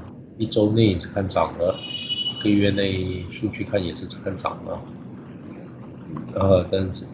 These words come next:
呃，如果看一年内整体来说，它，呃，它其，呃，它其实在一，十，十美元啊，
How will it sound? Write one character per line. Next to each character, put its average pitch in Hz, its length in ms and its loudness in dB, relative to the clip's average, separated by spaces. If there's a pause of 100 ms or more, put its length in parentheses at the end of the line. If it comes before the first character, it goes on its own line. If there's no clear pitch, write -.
(1300)
呃， 92 100 -2
如 87 160 -2
果 90 200 2
看 107 260 4
一 123 80 2
年 92 200 0
内 101 120 2
整 98 300 -4
体 - 160 -4
来 87 180 0
说， 95 300 -4
它， 92 80 0 (480)
呃， 82 300 -2 (1160)
它 120 100 6
其， - 260 2 (720)
呃， 92 300 0
它 107 260 6
其 95 240 -2
实 92 220 -2
在 101 300 4
一， 92 440 -4 (760)
十， 104 440 0
十 98 300 0
美 98 140 2
元 82 260 0
啊， 85 100 -6